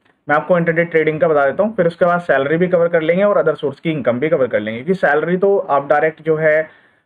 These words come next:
enter कर सकते हैं। सैलरी के लिए as, as such कोई दिक्कत वाली बात नहीं है, क्योंकि सैलरी तो आप जो है, जो भी आपके बैंक में credit हुई है वहाँ से ले लीजिएगा,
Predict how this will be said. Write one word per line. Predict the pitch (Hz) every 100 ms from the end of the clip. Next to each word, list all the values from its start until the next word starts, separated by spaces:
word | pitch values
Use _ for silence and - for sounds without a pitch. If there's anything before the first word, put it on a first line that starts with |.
| _
enter | 120 135 127
कर | 156
सकते | 151 143 - 151
हैं। | 156 156 _ _ -
सैलरी | 143 147 165
के | 175
लिए | 175
as, | 170
as | - 143 139
such | 156
कोई | - 165
दिक्कत | 151 156
वाली | 156 156
बात | 151 139 143
नहीं | 175
है, | 175
क्योंकि | 165 175
सैलरी | 175 151 147 170
तो | 180
आप | 170 156
जो | 156 165
है, | 165 170
जो | 160
भी | 170
आपके | 170 170
बैंक | 160 147
में | 160
credit | 170 160 160
हुई | 165
है | 180
वहाँ | 165 151
से | 175
ले | 175
लीजिएगा, | 180 190 190 185